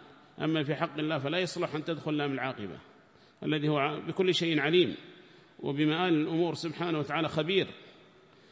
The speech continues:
قال رحمه الله: "وكذلك بعثناهم من النومة التي تشبه الموت ليتساءلوا بينهم ليسأل بعضهم بعضا"، واللام فيه لام العاقبة،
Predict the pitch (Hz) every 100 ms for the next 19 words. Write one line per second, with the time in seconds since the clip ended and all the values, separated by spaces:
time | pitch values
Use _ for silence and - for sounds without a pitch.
0 | - - _ - 180 214 208 196 190 185
1 | 190 175 160 131 85 - - - - -
2 | - - - - - - 151 190 226 262
3 | 240 226 220 202 180 226 233 226 214 208
4 | 202 214 240 214 196 202 208 208 262 233
5 | 240 226 226 196 165 165 185 180 185 202
6 | 233 240 233 214 190 247 247 208 196 185
7 | 233 - 214 214 214 190 196 196 196 240
8 | 233 202 175 180 185 226 175 208 180 180
9 | 160 143 151 214 208 190 117